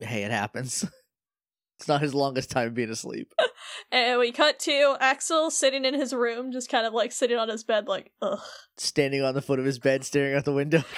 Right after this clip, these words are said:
Speaker 1: <laughs>
Speaker 2: No, he, he's sitting on the bed like a normal person. He's not
Speaker 1: Okay.
Speaker 2: oddly staged.
Speaker 1: <laughs> Good.
Speaker 2: And it's one of those, like, he's just, like, sitting there, and, like, he hears the door open and just looks up as, like, Sayax walks in. He's just like, "You ever heard of knocking? What's up, man?"
Speaker 1: <laughs>
Speaker 2: It's like,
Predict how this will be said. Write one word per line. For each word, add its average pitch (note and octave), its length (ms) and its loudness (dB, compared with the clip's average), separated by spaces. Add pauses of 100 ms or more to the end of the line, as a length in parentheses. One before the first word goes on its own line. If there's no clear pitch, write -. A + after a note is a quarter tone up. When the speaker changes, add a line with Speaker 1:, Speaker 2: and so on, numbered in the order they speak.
Speaker 1:
<laughs> - 220 -16
Speaker 2:
No, D4 260 4
he, - 180 -4 (360)
he's E4 300 2
sitting C#4 240 2
on D4+ 140 6
the C#4+ 100 4
bed B3+ 240 2
like C4+ 120 2
a C#4 80 4
normal B3 360 2
person. C#4 420 2
He's C4+ 160 -2
not C4 160 6
Speaker 1:
Okay. A#3+ 80 2
Speaker 2:
oddly B3 400 2
staged. A#3+ 580 -4 (300)
Speaker 1:
<laughs> - 260 -14
Good. A2+ 440 0 (100)
Speaker 2:
And C#4 140 4
it's C4 80 0
one C#4 80 6
of C4+ 60 4
those, C#4 180 4
like, C#4 120 2
he's D4 180 -2
just, C#4 160 0
like, C#4+ 120 4
sitting C4 260 0
there, C4+ 160 4
and, C4 100 2
like, B3+ 180 2
he C#4+ 160 0
hears C4+ 220 2
the C4+ 100 4
door A#3+ 280 2
open C4 260 2
and B3 80 0
just A#3 180 -2
looks A#3+ 260 -2
up C4 220 4
as, A#3 160 0
like, A#3+ 140 -2
Sayax C4+ 440 0
walks C#4 240 2
in. D4+ 140 6
He's E4+ 180 -4
just D#4 100 -4
like, D4+ 280 2 (680)
"You D4+ 100 -4
ever C4+ 280 2
heard D4 180 4
of C#4 120 2
knocking? E4+ 420 2
What's D#4 300 0
up, - 100 0
man?" C#4 240 4 (460)
Speaker 1:
<laughs> - 20 2
Speaker 2:
It's - 1600 -4
like, B3+ 200 2